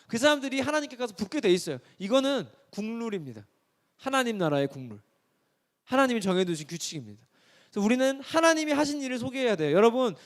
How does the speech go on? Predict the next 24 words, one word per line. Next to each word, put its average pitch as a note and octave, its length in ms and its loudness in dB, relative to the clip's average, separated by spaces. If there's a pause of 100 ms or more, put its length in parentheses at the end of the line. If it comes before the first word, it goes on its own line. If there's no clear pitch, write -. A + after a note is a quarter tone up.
(180)
목장 C#4 380 2
모임 C4 240 2
하실 C4 200 2
때도 A#3+ 200 -6
똑같아요. G#3+ 560 -8 (100)
우리가 A3+ 220 0
목장에서 B3+ 360 0
뭘 A#3+ 140 2
나눔을 G#3+ 400 0
하더라도요, G#3+ 600 -6 (260)
"내가 A3 240 6
이번 A#3+ 260 4
주에 C4 200 -2
이걸 B3 200 4
열심히 G#3 340 4
했더니 A#3 220 -2
이런 A#3+ 280 4
일이 C4 140 -4
있었어"라는 A3+ 680 2
말이 G3+ 440 0
많이 F3+ 240 -2
오가는 G#3 400 0
게 F3+ 80 -4
아닙니다. B2 440 -14